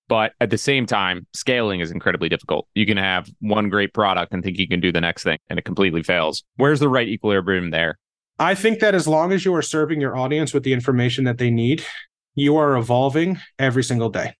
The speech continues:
Speaker 2: The reality is with creating a content business is that you are shipping a new product every single day. You have no choice. And so I think that you can launch a newsletter or launch a podcast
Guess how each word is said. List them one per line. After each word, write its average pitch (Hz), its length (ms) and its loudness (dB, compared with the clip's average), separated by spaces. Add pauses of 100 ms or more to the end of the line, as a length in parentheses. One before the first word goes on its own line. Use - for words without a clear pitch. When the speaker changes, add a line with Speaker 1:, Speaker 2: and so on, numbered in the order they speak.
(260)
Speaker 2:
The 135 160 4
reality 151 580 2
is 143 140 0
with 143 200 -4
creating 135 320 0
a 135 60 -2
content 123 360 0
business - 460 -6 (260)
is 123 160 2
that 123 140 2
you 131 240 2
are 123 520 0 (180)
shipping 180 380 0
a 170 40 2
new 143 140 2
product 135 500 -2
every 123 300 0
single 113 280 0
day. - 220 -6 (320)
You 127 80 0
have 147 160 0
no 151 120 2
choice. - 520 -2 (300)
And 143 140 2
so 139 520 2 (240)
I 170 160 2
think 175 300 -2
that 147 160 2
you 147 140 -2
can 139 260 -4
launch 131 240 -2
a 180 40 -2
newsletter 107 480 -4 (320)
or 123 520 4
launch 113 260 0
a 120 60 -10
podcast 110 640 -2